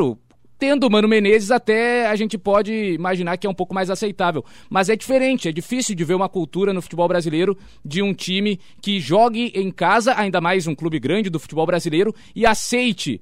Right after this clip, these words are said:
ver o adversário com maior posse, sem pressionar lá em cima, eh, marcando mais no seu próprio campo de defesa e saindo nos contra-ataques. Mas foi o que fez o Cruzeiro, deixou o Grêmio mais tranquilo com a bola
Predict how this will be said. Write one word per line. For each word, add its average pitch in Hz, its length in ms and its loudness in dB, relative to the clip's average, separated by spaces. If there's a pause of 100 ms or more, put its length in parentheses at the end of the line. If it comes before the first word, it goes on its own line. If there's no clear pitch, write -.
(160)
ver 180 260 6
o 196 80 6
adversário 175 640 2
com 180 100 -6
maior 170 340 2
posse, 185 540 0
sem 190 440 -4
pressionar 175 680 0
lá 165 140 2
em 151 80 -4
cima, 190 640 -2 (280)
eh, 156 360 0
marcando 165 580 0
mais 165 220 0
no 160 80 -6
seu 190 200 0
próprio 175 360 -2
campo 165 200 -2
de 180 80 -8
defesa 170 420 -2
e - 20 -8
saindo 180 260 -2
nos 185 160 -4
contra-ataques. 196 720 -2 (240)
Mas 160 180 -4
foi 180 140 0
o 180 40 -2
que 202 120 -8
fez 190 240 -2
o 214 40 -6
Cruzeiro, 208 380 0
deixou 147 380 -2
o 208 40 0
Grêmio 170 300 -2 (300)
mais 156 400 -2
tranquilo 165 440 -2
com 170 160 -4
a 180 80 2
bola 165 380 4